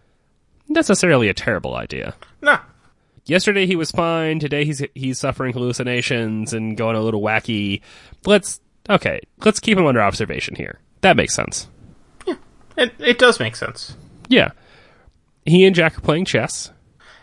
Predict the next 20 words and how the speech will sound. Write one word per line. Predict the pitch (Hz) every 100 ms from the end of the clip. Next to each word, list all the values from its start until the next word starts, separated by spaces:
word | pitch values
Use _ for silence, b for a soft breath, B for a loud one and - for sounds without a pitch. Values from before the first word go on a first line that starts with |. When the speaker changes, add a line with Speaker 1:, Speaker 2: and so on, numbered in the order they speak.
| b
Speaker 2:
And | 131 131
they | 127
did | 131 135
not | 143 -
call | 120 147
each | 180
other | 101 101
that | 92 82
morning. | 98 92 - b b _ _ -
Speaker 1:
No. | 110 113 - -
Speaker 2:
'Cause | 123 113
they | 123
are | 131
wearing | 123 113 104 - -
different | 123 113 117
colored | - 113 104 92 - _ _ _ - - - - B
Speaker 1:
Yeah. | 113 120
Speaker 2:
Garrison | 120 - 101
uniforms. | 95 104 110 120 - - B B B
Speaker 1:
Well, | 196 240 -